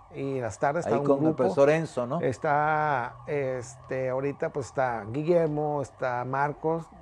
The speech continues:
Speaker 1: y
Speaker 2: Ujú.
Speaker 1: tenemos un grupo de,
Speaker 2: Qué
Speaker 1: de,
Speaker 2: bien.
Speaker 1: ah, de jóvenes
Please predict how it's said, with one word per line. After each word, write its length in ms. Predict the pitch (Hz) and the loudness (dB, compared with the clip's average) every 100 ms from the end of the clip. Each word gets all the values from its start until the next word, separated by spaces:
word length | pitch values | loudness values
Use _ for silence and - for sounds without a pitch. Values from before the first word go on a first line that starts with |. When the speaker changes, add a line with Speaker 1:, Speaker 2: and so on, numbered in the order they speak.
| - | -10
Speaker 1:
y 200 | 139 139 | -4 -4
Speaker 2:
Ujú. 80 | - | -2
Speaker 1:
tenemos 320 | 135 143 160 | 0 0 0
un 140 | 160 | 0
grupo 340 | 151 147 160 156 | 2 2 2 2
de, 240 | 123 107 - - - - - - | 0 -4 -12 -20 -20 -20 -20 -8
Speaker 2:
Qué 120 | 107 | -6
Speaker 1:
de, 60 | |
Speaker 2:
bien. 440 | 107 151 135 135 127 | -4 2 2 2 0
Speaker 1:
ah, 240 | 123 117 120 | -2 -4 -6
de 260 | 135 139 | -4 -2
jóvenes 560 | 139 160 151 156 135 - | 0 2 0 -2 -6 -8